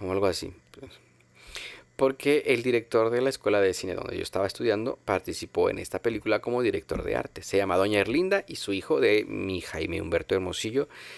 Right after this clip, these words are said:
que Dios tenga en su santa gloria, porque a él este año falleció. Entonces es un director que trabajó bastante y tiene muchas películas. Sus películas podrán no ser las mejores,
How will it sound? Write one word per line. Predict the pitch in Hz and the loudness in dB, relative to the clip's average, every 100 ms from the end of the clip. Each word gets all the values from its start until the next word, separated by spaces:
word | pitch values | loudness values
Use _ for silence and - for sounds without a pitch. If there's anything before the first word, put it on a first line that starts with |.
| - | -18
que | - 90 | -8 -4
Dios | 95 - | -4 -2
tenga | 95 101 | -2 -2
en | 101 | -2
su | - | -6
santa | - - | -10 -8
gloria, | - 95 110 | -2 2 2
porque | - 117 117 - - - | 2 2 2 0 -2 -2
a | - 95 | -2 -2
él | 95 - 92 90 92 92 - | -2 -4 -6 -6 -8 -10 -12
este | - - - | -12 -6 -4
año | 98 85 98 - _ _ _ _ _ _ _ _ _ - - - | -2 -4 -8 -10 _ _ _ _ _ _ _ _ _ -14 -14 -14
falleció. | - 90 82 - - _ - - - - | -4 -2 0 -4 -8 _ -18 -16 -16 -10
Entonces | 123 120 131 - | -6 -4 -4 0
es | 117 107 - | 2 2 2
un | 127 | 0
director | 120 110 - 107 | 2 2 2 0
que | 110 | -2
trabajó | 92 82 90 | -6 -2 -2
bastante | 85 - 80 92 123 - | -2 -4 -4 -2 -4 -6
y | - 90 | -14 -14
tiene | - 87 85 | -6 -4 -4
muchas | 82 101 120 80 | -4 -4 -4 -6
películas. | - 82 - 104 - - - - - | -6 -4 -4 -4 -6 -20 -20 -20 -12
Sus | - 156 | -6 -4
películas | - 185 208 214 | -2 -2 -2 -2
podrán | - 160 160 156 | 2 2 4 4
no | 156 | 2
ser | - 147 | 0 -2
las | 139 - | -2 -4
mejores, | 95 - - - - - | -8 -8 -8 -10 -14 -20